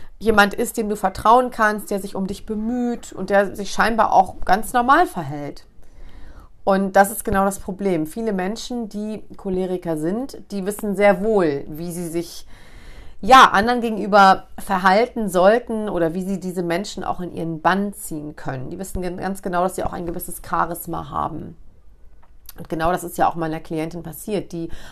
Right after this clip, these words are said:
am Anfang eigentlich gar nicht so begeistert von diesem Partner war. Und dennoch hat es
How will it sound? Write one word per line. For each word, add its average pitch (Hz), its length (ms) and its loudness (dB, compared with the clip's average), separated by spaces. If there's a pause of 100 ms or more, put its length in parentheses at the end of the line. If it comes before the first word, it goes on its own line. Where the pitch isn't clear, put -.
am 165 160 0
Anfang 190 340 0
eigentlich 180 300 -4
gar 196 160 4
nicht 240 160 -4
so 190 80 -8
begeistert 156 540 0
von 160 140 -4
diesem 156 320 -8 (640)
Partner 180 480 6
war. 180 380 6
Und 190 140 -4
dennoch 220 300 2
hat 196 160 2
es - 420 -10